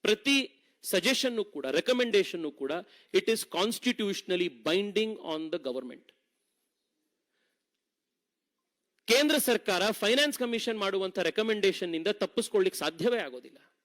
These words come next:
ಈ ವಾಸ್ತವ ಮುಖ್ಯಮಂತ್ರಿಗಳಿಗೆ ಗೊತ್ತಿದೆ, ಆದ್ರೆ ಮುಖ್ಯಮಂತ್ರಿಗಳು ಇಲ್ಲೂ ಕೂಡ ಸುಳ್ಳು ಹೇಳ್ತಾ ಇದ್ದಾರೆ. ಫೈನಾನ್ಸ್ ಕಮಿಷನ್ ನ ಫೈನಲ್ ರಿಪೋರ್ಟ್ ನಲ್ಲಿ ರಾಜ್ಯಕ್ಕೆ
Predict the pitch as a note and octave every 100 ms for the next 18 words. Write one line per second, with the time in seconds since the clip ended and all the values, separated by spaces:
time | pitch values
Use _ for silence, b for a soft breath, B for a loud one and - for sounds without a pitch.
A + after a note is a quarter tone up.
0 | _ _ _ _ _ _ _ _ _ _
1 | _ _ _ _ _ - C#4+ B3 D4 -
2 | D#4+ B3 F#3+ - G#3 A#3+ D4+ C#4 C4 A#3+
3 | A3+ E3+ - C3+ A#2 - _ _ _ _
4 | _ _ _ _ _ _ _ _ - F#3
5 | G#3 F#3+ F#3+ C4 B3+ A#3 G#3+ D#3 C3+ G#3+
6 | _ G#3 A#3 E4+ - G#3+ F3 F3 D3+ C3
7 | - C3 A#2 - - _ _ _ _ _
8 | _ _ _ _ _ _ _ - - A3+
9 | C4 D4 D#4 D4+ - A#3 A3+ A3 G#3 F#3+
10 | G3+ G#3+ - - G#3+ C4+ C4+ C#4 A3+ G3
11 | - G#3+ - - C#3 A#2 - _ _ _
12 | _ _ _ _ _ _ _ _ _ _
13 | C#3 E3+ B3+ G#3 A3 A#3+ - A3